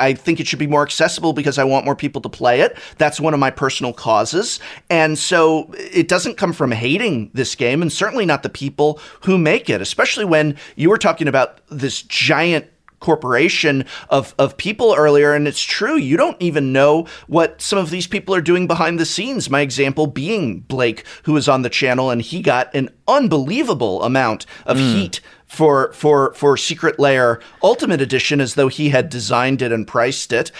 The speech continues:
Speaker 1: And it's like, you have no idea what this guy is doing behind the scenes. He's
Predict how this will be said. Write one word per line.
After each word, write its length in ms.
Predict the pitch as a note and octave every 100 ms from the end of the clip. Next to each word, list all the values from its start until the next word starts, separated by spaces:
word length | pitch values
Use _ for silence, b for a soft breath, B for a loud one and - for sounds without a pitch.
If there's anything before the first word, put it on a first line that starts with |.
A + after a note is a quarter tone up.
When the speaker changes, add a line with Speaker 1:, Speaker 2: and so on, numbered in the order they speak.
| B B
Speaker 1:
And 120 | D#3
it's 380 | D#3+ D#3 - -
like, 420 | E3+ D#3+ D#3+ -
you 140 | D#3 F#3+
have 120 | D#4+
no 100 | D#4+
idea 260 | E3 B2+ B2+
what 120 | A#2+
this 160 | A#2 -
guy 140 | A#2
is 120 | A2
doing 240 | - A#2 G#2+
behind 300 | G2+ G#2+ G2+
the 40 |
scenes. 420 | - B2 D#3+ D#3
He's 340 | - F3+ D4